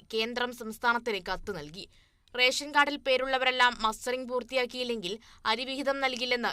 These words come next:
കേന്ദ്രം അറിയിച്ചു. ഇതിനു പിന്നാലെയാണ് നാളെ മുതൽ മസ്റ്ററിംഗ് നടത്താൻ പൊതുവിതരണ വകുപ്പ് തീരുമാനിച്ചത്. റേഷൻ മസ്റ്ററിംഗിന്റെ കാര്യത്തിൽ കേന്ദ്ര സർക്കാർ കർശന നിലപാടിലാണെന്ന് മന്ത്രി ജി ആർ അനിൽ പറഞ്ഞു.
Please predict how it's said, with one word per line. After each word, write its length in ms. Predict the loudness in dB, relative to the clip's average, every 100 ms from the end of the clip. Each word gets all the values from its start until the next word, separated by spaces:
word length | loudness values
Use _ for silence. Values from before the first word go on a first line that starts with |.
| -2
കേന്ദ്രം 360 | -4 -4 -2 -4
അറിയിച്ചു. 360 | -4 -8 -8 -10 _ _ _ -8
ഇതിനു 220 | -2 0
പിന്നാലെയാണ് 720 | 2 4 6 6 6 2 4
നാളെ 200 | 6 6
മുതൽ 280 | 2 -4 -4
മസ്റ്ററിംഗ് 480 | -4 -4 -2 -2 0
നടത്താൻ 340 | 0 2 0 0
പൊതുവിതരണ 500 | -6 -6 -2 -2 0
വകുപ്പ് 340 | -2 -2 -6 -6
തീരുമാനിച്ചത്. 560 | -6 -4 -4 -6 -6 -6 -6 _ _ _ _ 4
റേഷൻ 320 | 4 4 0
മസ്റ്ററിംഗിന്റെ 560 | -4 -2 -2 -2 0 2
കാര്യത്തിൽ 320 | 2 2 -4 -6 -2
കേന്ദ്ര 240 | -2 -2
സർക്കാർ 420 | -4 -4 0 0 0 -4
കർശന 360 | -4 -4 -4
നിലപാടിലാണെന്ന് 760 | 0 4 6 6 2 2 -2 -6
മന്ത്രി 260 | -6 -4 -6
ജി 200 | -4 0
ആർ 140 | 0
അനിൽ 220 | 0 -4 -6
പറഞ്ഞു. 300 | -6 -6